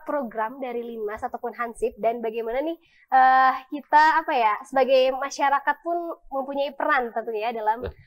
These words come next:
Speaker 1: eh, menjaga kemakmuran dan juga ketertiban negara di,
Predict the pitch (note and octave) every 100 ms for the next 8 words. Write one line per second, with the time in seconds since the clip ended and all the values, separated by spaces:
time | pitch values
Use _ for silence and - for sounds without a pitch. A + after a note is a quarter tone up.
0 | - - G#3+ G#3+ G#3 G#3 G#3 G#3+ - _
1 | B3+ A#3+ A#3+ C4 C4 B3+ A3+ A#3 A#3 A#3+
2 | A3 G#3 A3+ A#3 A3 - A3 G3+ G#3+ G#3+
3 | G3+ G3 G#3 G#3